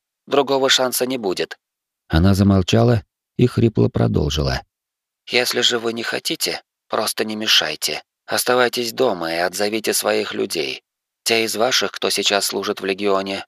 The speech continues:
могут сдаться или перейти на нашу сторону.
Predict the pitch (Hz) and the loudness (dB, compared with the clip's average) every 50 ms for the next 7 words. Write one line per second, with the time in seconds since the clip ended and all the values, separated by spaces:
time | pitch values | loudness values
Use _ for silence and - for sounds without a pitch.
0 | _ _ - 113 123 123 127 131 123 - - - 107 98 - - - - 101 101 | _ _ -6 -4 -4 -2 -2 -4 -4 -4 -4 -2 -2 -2 -2 -2 -2 0 -2 -2
1 | - _ _ _ _ _ 110 117 127 139 131 - 127 123 120 113 - 123 117 117 | -6 _ _ _ _ _ -4 -2 -2 -2 0 0 2 2 2 2 0 0 0 0
2 | 113 110 110 107 104 - 107 - - - 92 85 82 82 82 85 85 | 0 0 0 0 -2 -2 -4 -6 -4 -2 -2 -2 -2 -4 -4 -6 -8